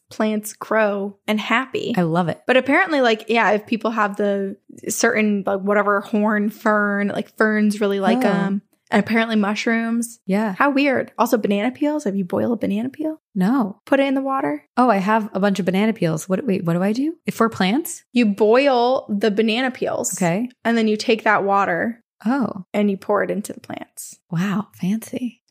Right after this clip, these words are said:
Speaker 1: So many ways to feed your plants,
Speaker 2: Oh my
Speaker 1: folks.
Speaker 2: gosh. Sustainable ways to
Speaker 1: We
Speaker 2: feed
Speaker 1: have
Speaker 2: your
Speaker 1: no
Speaker 2: plants.
Speaker 1: children.
Speaker 2: <laughs> I do have Leia.
Speaker 1: Just plants.
Speaker 2: Leia's a cat.
Speaker 1: You do have Leia. You do.
Speaker 2: She's a plant.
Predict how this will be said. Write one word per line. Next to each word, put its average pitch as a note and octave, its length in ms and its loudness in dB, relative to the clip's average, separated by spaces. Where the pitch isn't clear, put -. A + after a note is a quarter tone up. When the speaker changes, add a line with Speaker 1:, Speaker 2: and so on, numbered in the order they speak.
Speaker 1:
So F4 360 0
many A4+ 220 2
ways E4 300 2
to A#4 140 0
feed C#4+ 280 -2
your D#4+ 80 -2
plants, B3 420 2
Speaker 2:
Oh A#3+ 60 -2
my - 0 -
Speaker 1:
folks. B3+ 400 0
Speaker 2:
gosh. - 240 -12
Sustainable A3+ 560 -2
ways E3 240 -2
to - 80 -2
Speaker 1:
We D#4 60 4
Speaker 2:
feed D#4+ 60 4
Speaker 1:
have E4+ 100 4
Speaker 2:
your E4+ 100 -2
Speaker 1:
no E4 60 -2
Speaker 2:
plants. G4+ 280 0
Speaker 1:
children. D4+ 760 0
Speaker 2:
<laughs> - 100 -6
I G#3 80 0
do G3+ 120 0
have C#4 100 2
Leia. F3 220 2
Speaker 1:
Just E3+ 280 2
plants. F#4 240 2
Speaker 2:
Leia's G3 280 0
a G#3+ 60 -2
cat. - 360 -6
Speaker 1:
You C#4 100 0
do C#4+ 100 2
have C#4 100 2
Leia. B3 440 0
You B3 160 2
do. G#3 220 0
Speaker 2:
She's F3 200 -4
a E3 40 -6
plant. - 300 -10